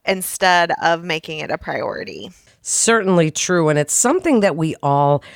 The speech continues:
Speaker 2: you know, maybe don't realize, and certainly our teens, and we're gonna get into all of that because as a parent of a twenty-one and eighteen-year-old, I wanna hear from Mary Jane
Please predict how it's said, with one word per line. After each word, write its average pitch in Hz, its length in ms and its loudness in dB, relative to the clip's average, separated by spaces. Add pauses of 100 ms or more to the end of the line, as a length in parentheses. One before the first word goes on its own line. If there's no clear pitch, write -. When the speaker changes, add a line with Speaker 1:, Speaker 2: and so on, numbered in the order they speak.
(160)
Speaker 2:
you 185 280 -2
know, 285 160 4
maybe 269 260 2
don't 240 260 2
realize, 185 640 4
and 156 100 0
certainly 196 640 2
our 170 140 2
teens, 185 720 0
and 175 120 0
we're 175 120 -4
gonna 202 180 0
get 202 220 0
into 208 320 0
all 185 260 4
of 185 140 2
that 165 260 2
because 160 300 -2
as 156 160 0
a - 40 0
parent 180 440 2
of 151 100 0
a 151 40 -4
twenty-one 170 520 2
and 156 100 2
eighteen-year-old, 151 720 0 (400)
I 202 80 4
wanna 208 240 2
hear 175 180 4
from 160 220 -2
Mary 156 260 4
Jane 147 380 2